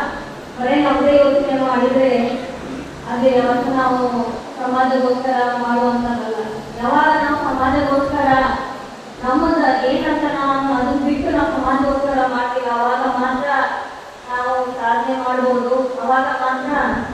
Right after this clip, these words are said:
ನಾವು ಒಬ್ಬ ದೊಡ್ಡ ಸಾಧಕರನ್ನ ನಾವು ಹೇಳಿ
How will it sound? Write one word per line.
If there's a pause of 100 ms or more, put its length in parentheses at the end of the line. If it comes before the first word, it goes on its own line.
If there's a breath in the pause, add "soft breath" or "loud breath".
(120)
ನಾವು
ಒಬ್ಬ (220)
ದೊಡ್ಡ (160)
ಸಾಧಕರನ್ನ
ನಾವು (160)
ಹೇಳಿ